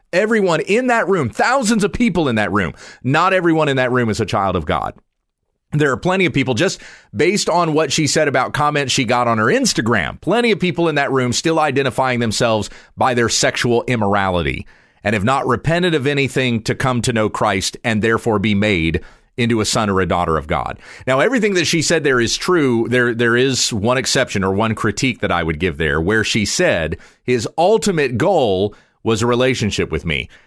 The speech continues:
Now, that's not God's ultimate goal. His ultimate goal is his glory. Jesus did even all that he did to the glory of God the Father, Philippians two eleven.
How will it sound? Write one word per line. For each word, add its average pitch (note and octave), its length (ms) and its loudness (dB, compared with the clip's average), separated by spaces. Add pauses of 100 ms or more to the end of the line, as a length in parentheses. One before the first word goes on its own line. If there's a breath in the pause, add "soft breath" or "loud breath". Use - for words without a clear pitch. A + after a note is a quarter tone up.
(120)
Now, A2 180 0
that's A#2 220 -2
not A#2+ 180 0
God's G#2+ 300 0
ultimate F2+ 400 -2
goal. - 340 -4 (420)
His A2+ 220 0 (100)
ultimate D#3 480 0
goal B2 280 2
is A2 140 0
his F#2+ 180 -2
glory. F2 560 -2 (680)
Jesus E3+ 540 0
did D3+ 220 0
even D3 340 -2
all C#3+ 320 0
that B2+ 160 0
he B2 240 -2
did G#2+ 460 -2
to D3 80 0
the B2 100 -2
glory B2+ 380 2
of F#2 100 -4
God G#2+ 240 0
the G2+ 60 -4
Father, C#3 400 -2
Philippians A2 600 -2
two G#2+ 200 -2
eleven. G#2 440 -2